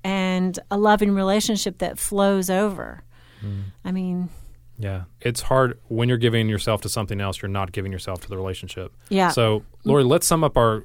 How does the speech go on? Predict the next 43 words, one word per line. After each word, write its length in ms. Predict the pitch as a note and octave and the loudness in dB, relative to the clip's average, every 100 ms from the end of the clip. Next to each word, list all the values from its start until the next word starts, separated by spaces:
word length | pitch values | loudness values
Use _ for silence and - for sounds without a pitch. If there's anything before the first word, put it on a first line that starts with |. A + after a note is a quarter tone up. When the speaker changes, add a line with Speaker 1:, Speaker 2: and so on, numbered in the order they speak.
| - | -6
Speaker 2:
our 140 | A#2 G#2+ | -4 -2
tips 380 | - A#2 - | -2 -4 -2
real 140 | A2+ G#2+ | -4 -2
quick 280 | - G#2 - | -2 -4 0
for 80 | |
how 160 | G#3 - | 0 2
Speaker 1:
Okay. 60 | A2 | 2
Speaker 2:
to 60 | |
get 200 | G#2+ G2+ | 0 -4
this. 340 | G2+ F#2 - - - - | -4 -8 -8 -12 -18 -8
Number 280 | A#2+ B2+ C3+ | 0 4 4
Speaker 1:
Okay. 80 | B2 | 4
Speaker 2:
one 400 | B2 B2 B2 A#2+ - - - - | 4 4 4 0 -6 -20 -20 -8
is 140 | A2+ G#2 | -6 2
what 100 | G#2 | 6
Speaker 1:
Big 160 | A3+ | 6
Speaker 2:
for 60 | G#3+ | 8
you? 60 | A3 | 6
Speaker 1:
rocks 400 | G#3 A3 - - | 8 6 0 0
on 200 | G#3+ G#3+ | 2 2
the 80 | |
calendar. 600 | - G3+ F#3+ F#3 E3 - - - _ - | 0 0 0 -2 -6 -8 -14 -20 _ -10
Speaker 2:
Yeah. 200 | A2 F#2+ - | -8 -8 0
Speaker 1:
Put 180 | - B3 | 4 4
the 100 | C4+ | 4
coupleship 960 | - B3 - A#3 A3 A3+ F#3+ - G#3 - | 2 2 4 6 6 4 2 0 -2 -2
first, 480 | - F3+ D3+ - F3+ | 2 2 2 -2 0
right? 280 | F3+ G3 - - _ | 0 0 -6 -20 _
Speaker 2:
Yes. 240 | G#2 G2 - | -8 -2 -2
Speaker 1:
Schedule 520 | - A3+ A3 A#3 A3+ | 2 4 4 6 6
it 80 | A3 | 8
out 200 | G3+ - | 6 4
before 280 | F#3 G#3 | -2 0
you 120 | F#3+ F3+ | 0 -2
schedule 380 | - F#3+ F#3+ | -4 -4 -4
anything 320 | F3+ F3+ F3+ E3+ | -4 -6 -6 -6
else. 420 | D3 - - - _ _ - - - | -6 -4 -4 -4 _ _ -20 -20 -8
Speaker 2:
Number 260 | A#2 A2+ G#2+ | -2 0 0
two. 300 | A#2+ G#2 F2 - - - - - | 0 0 -2 -12 -20 -20 -20 -4
Speaker 1:
Let 260 | G3+ A3+ - | 2 4 4
go 160 | A3+ | 4
of 80 | A3 | 4
perfectionism. 920 | - G#3+ F#3+ F#3 F#3 E3+ E3+ F3 E3+ | 0 -2 -2 -2 -4 -4 -4 -6 -8